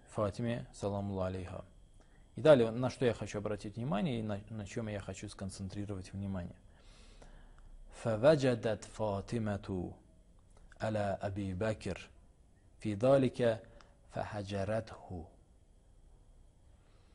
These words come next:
«Ваджадат аля Аби Бакр», «ваджада аля»,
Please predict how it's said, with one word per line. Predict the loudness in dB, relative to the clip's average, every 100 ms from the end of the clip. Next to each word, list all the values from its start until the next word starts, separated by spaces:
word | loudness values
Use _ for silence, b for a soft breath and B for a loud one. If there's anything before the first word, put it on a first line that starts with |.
| b -20 -20 -20 -20 -20 -16
«Ваджадат | -4 0 4 4 4 0 -2 -8 -20 -20 -20 -20 -18 -2
аля | 2 4 4 4 2
Аби | -2 0 0 2
Бакр», | 2 2 -2 -4 -10 -20 -20 -20 -20 -20 -20 -20 -10
«ваджада | 0 0 4 2 4 4 2 2
аля», | 0 2 2 2 -2